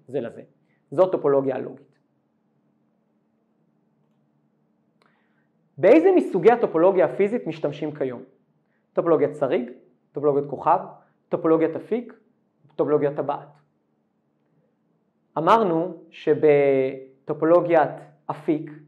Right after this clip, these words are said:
שזה בס, וטבעת כבר לא משתמשים היום. הם ישנים, הם מיושנות. על מה כן משתמשים? משתמשים בכוכב, ובשריג. אמרנו ששריג זה למקומות יותר גדולים, שחשוב בהם,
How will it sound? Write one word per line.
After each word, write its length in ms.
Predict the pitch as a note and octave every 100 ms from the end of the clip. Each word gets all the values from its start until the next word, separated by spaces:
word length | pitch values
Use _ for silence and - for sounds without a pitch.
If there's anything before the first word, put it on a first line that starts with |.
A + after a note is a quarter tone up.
| _ _
שזה 220 | C3 B2+
בס, 460 | A#2+ C3+ - _ _ _ _ _ -
וטבעת 560 | C3+ D#3 C#3+ G3+ G3+ G3+ -
כבר 160 | D3 D#3
לא 100 | E3+
משתמשים 480 | E3 - C3+ D3 B2+
היום. 200 | A#2 B2 _ _ _ _ -
הם 120 | D#3+
ישנים, 640 | E3 E3 - E3 F3 D3+ - D3+
הם 80 |
מיושנות. 500 | D3+ D3+ D3+ C#3+ C3 - - -
על 100 | D3
מה 260 | E3 F#3+ -
כן 140 | D#3
משתמשים? 460 | C#3 - C3+ G3 A3
משתמשים 460 | - F3 - G3
בכוכב, 500 | D#3 D3 - - C3+ - - _ _ _ _ _ _ _ -
ובשריג. 560 | G#3+ A#3 B3+ A#3+ C4 - _ _ _ _ _ -
אמרנו 240 | E3+ A3
ששריג 400 | G#3+ - - F3+
זה 120 | D#3 E3+
למקומות 340 | D#3+ E3 E3
יותר 200 | E3 D#3+
גדולים, 320 | C#3 D3+ F3+
שחשוב 600 | - D#3+ - - G#3+ F3+
בהם, 240 | E3 D3+